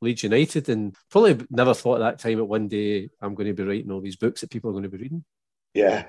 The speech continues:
Speaker 2: it's weird. But I, I see the journey. I see the journey and I see how it's possible. 'Cause I, I was in a school today with, and some of the kids, like, said they didn't like reading or they were, they struggled with reading. And,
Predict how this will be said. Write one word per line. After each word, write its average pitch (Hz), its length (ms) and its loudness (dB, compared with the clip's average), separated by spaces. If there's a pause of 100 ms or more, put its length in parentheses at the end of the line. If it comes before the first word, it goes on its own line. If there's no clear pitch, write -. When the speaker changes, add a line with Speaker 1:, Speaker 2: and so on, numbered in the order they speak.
(200)
Speaker 2:
it's 101 180 -6
weird. 101 480 2
But 123 340 2
I, 107 40 -4
I 117 60 0
see 147 260 6
the 123 100 6
journey. 110 640 4
I 92 80 -8
see 107 280 0
the 95 100 2
journey 95 400 0
and 87 340 -4 (420)
I - 120 -8
see 107 280 2
how 90 180 2
it's - 120 -4
possible. - 680 -4 (160)
'Cause 113 140 0
I, 113 80 6
I 110 180 2
was 123 100 2
in 120 100 4
a - 60 2
school 90 300 4
today 95 460 -2 (440)
with, 90 220 -8
and 92 160 -6
some 98 160 -4
of 90 80 0
the 82 60 -6
kids, 87 300 -6
like, 82 220 -4
said - 220 -6
they 85 80 -6
didn't 80 220 -4
like 78 200 -8
reading 85 320 -2
or 80 140 -6
they 80 100 -4
were, 78 180 -6 (480)
they 80 120 -10
struggled 85 500 -2
with 82 160 -2
reading. 85 540 -2
And, 78 200 -12